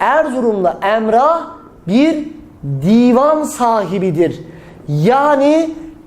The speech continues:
hem aruzu hem heceyi kullanmıştır. Hece artı aruz. Ercişli Emrah'ın öyle basılı, matbu bir eseri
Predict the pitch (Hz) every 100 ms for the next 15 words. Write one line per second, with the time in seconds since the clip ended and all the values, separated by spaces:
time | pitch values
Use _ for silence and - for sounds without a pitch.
0 | - - 285 330 320 233 254 262 247 311
1 | 262 311 277 277 254 262 247 214 190 175
2 | 165 156 - 160 131 - - - - -
3 | - 220 196 220 247 269 277 - - -
4 | - 180 202 202 190 - 226 240 247 247
5 | - - - - - 135 131 117 - -
6 | - - - - - - - - 240 330
7 | 311 311 311 311 311 311 311 330 311 320
8 | - 226 285 294 185 247 262 269 285 285
9 | 247 220 254 254 - 320 320 269 311 233
10 | 240 269 277 330 349 349